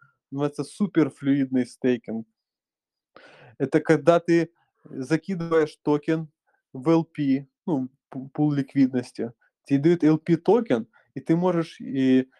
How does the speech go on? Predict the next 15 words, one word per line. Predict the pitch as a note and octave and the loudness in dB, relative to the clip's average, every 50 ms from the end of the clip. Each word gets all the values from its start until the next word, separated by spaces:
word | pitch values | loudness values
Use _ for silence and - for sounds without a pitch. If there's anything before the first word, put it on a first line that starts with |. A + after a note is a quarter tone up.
| _ _ _ - | _ _ _ -6
застейкать | C3 D3+ D3 - - - E3+ E3 E3 C#3+ C#3 C#3+ | -4 -4 -4 -2 0 0 0 2 2 0 0 0
этот | C3 - | -2 0
Л | C#3 C#3 C3+ C3+ | 0 0 0 0
П | - D#3 | 0 -2
токен | D3 - E3+ D#3+ D#3+ - C#3 C3+ C3+ | 0 2 0 0 2 0 -2 -2 0
на | C#3 C#3 | -2 0
валидатора | C3 C3+ C3 C3+ C3 C3 C#3+ E3 G#3+ A#3 A3+ F3+ C#3 B2 A#2 A2 A#2 - _ _ _ _ _ _ _ _ _ _ _ _ _ _ _ _ _ | 2 2 2 2 2 4 4 4 4 4 4 2 2 2 0 -6 -10 -16 _ _ _ _ _ _ _ _ _ _ _ _ _ _ _ _ _
и | D3+ | -16
получать | - - D3+ D3 D3+ D3+ D3+ - - F3+ F#3 F#3 E3 | -6 -2 -2 0 0 -2 -2 0 2 2 2 2 -2
больше | C#3+ C#3 E3 F3 F3 F3 F3 - - D3 C#3 C3+ C3 B2+ B2+ | 0 2 2 2 2 -2 -6 -6 -4 -2 -2 -2 -2 -4 -4
доходность | C3 C3+ C3+ C3+ - C3+ C3 B2+ B2 A#2+ A#2 A#2 - _ | -4 -6 -6 -4 -2 -4 -4 -4 -4 -8 -14 -16 -10 _
дополнительную, | A#2+ A#2+ - B2+ B2 B2 B2 A#2 - - A#2 A2+ A#2 A2+ A#2 | -10 -8 -6 -6 -6 -6 -6 -10 -10 -10 -8 -6 -6 -6 -4
бонусную. | B2 B2 A#2+ B2 B2 A#2+ A#2 - _ A2+ A#2 A2+ - _ _ _ _ | -2 -2 -2 -2 -4 -10 -14 -16 _ -20 -20 -20 -20 _ _ _ _
Это | D3 C#3 C3 - C3+ | -8 -8 -4 -6 -6
такой | C3 - B2+ - C3+ C3 B2 B2+ | -4 -4 -4 0 0 0 0 0